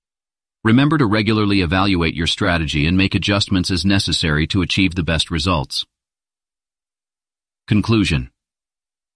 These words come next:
In this episode, we covered a range of topics related to campground operations, including site selection and design considerations, equipment and maintenance needs, staff recruitment and training, reservation and payment systems,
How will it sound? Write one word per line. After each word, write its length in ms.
In 120
this 180
episode, 560
we 120
covered 300
a 60
range 280
of 120
topics 480
related 360
to 80
campground 520
operations, 800
including 480
site 320
selection 480
and 120
design 400
considerations, 880
equipment 480
and 140
maintenance 420
needs, 420
staff 360
recruitment 480
and 120
training, 440
reservation 680
and 140
payment 320
systems, 520